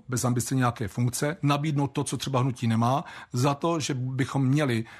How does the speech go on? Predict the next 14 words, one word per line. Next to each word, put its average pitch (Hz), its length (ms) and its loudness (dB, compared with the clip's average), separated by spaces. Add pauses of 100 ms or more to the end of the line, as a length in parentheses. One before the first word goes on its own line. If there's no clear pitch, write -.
(100)
určitou 147 360 -2
platformu 139 520 -2
se - 140 -2
dále 135 320 2
angažovat 131 500 0
v - 80 -18
těch 139 140 -2
otázkách, 139 540 0
které 139 180 -2
považujeme 139 540 0
za 135 140 2
klíčové 127 760 0 (300)
pro 135 160 0
Českou 139 500 0